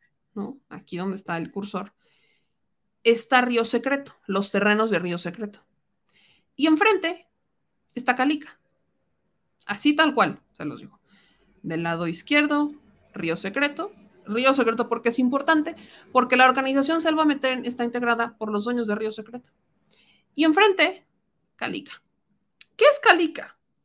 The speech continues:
Calica es una empresa que se encarga de hacer detonaciones para extraer material del subsuelo, llevárselo a Estados Unidos y construir carreteras con ese material en Estados Unidos. Y ha generado una,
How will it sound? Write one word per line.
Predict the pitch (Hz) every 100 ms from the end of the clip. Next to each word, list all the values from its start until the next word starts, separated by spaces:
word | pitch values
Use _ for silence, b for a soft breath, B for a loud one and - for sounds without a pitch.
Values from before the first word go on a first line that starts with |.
| _ b b b
Calica | 339 494 508
es | 480
una | 427 403
empresa | 370 349 285 285
que | 233
se | 214
encarga | 214 269 269 220 240 - _ _ _ _ _ _ _ _ _ -
de | 220
hacer | 214 277 294
detonaciones | 311 277 226 208 240 214 202 - _ _ _ _ _ _
para | 254 254 262 285 302 - -
extraer | 233 - 240 240 262 277
material | 302 294 269 240
del | 247 247
subsuelo, | 254 - 277 220 180 202 _ _ _
llevárselo | 202 214 247 269 302
a | 262
Estados | 254 254 247
Unidos | 233 226 240 -
y | 214 202
construir | 190 180 - 190
carreteras | 180 175 147 160 175
con | -
ese | 151 175
material | - - 92 87
en | -
Estados | - - -
Unidos. | - - - _ _ _ _ _ _ _
Y | - 269
ha | 359 415
generado | 466 339 294 294 294 302 -
una, | 262 277 294 294